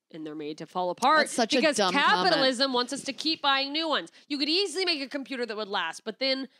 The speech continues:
Speaker 1: how would Apple continue to fucking make money off their child slaves? Anyway,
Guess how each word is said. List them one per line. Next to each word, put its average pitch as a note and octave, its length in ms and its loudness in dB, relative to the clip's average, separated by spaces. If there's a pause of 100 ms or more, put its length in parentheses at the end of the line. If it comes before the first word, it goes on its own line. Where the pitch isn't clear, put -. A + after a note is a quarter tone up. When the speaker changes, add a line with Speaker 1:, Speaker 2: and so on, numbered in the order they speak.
Speaker 1:
how C#4 180 2
would C#4+ 80 0
Apple A3 260 -2
continue G#3 400 -6
to F#3+ 100 -4
fucking F3+ 540 -6 (260)
make G#3 200 -2
money G3+ 200 -2
off F3 120 -6
their F3+ 120 -10
child D#3+ 380 -10
slaves? - 500 -18
Anyway, F#3 420 -6